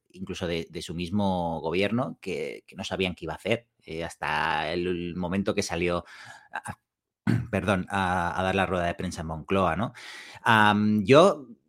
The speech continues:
estaba en el barco de los que se, a, a, a diferencia de Lidia, de los que se quedaba. Pero sí que es cierto que a partir de la, eso de las nueve de la mañana, ocho y media,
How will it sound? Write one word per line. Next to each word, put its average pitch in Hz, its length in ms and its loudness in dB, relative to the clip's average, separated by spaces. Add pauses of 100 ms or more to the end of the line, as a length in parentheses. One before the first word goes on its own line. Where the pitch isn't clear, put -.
(280)
estaba 127 340 4
en 151 60 4
el 127 140 6
barco 120 280 6
de 127 80 6
los 107 140 4
que 98 200 -2
se, 85 480 -6
a, 78 340 -12
a, - 240 -14
a - 20 -14
diferencia 98 420 -4
de 101 80 2
Lidia, 107 200 4
de 113 80 2
los 92 100 -4
que - 80 -12
se - 120 -10
quedaba. 82 440 -4 (720)
Pero 120 420 6
sí 117 140 -4
que 120 80 0
es 113 100 -4
cierto 123 300 2
que 117 80 0
a 107 80 0
partir 113 340 -2
de 139 100 0
la, 135 100 4
eso 127 180 -2
de 123 80 2
las 110 220 0
nueve 117 420 2
de 113 100 2
la 110 100 2
mañana, 113 420 2
ocho 113 180 -4
y 104 80 -4
media, 110 680 -2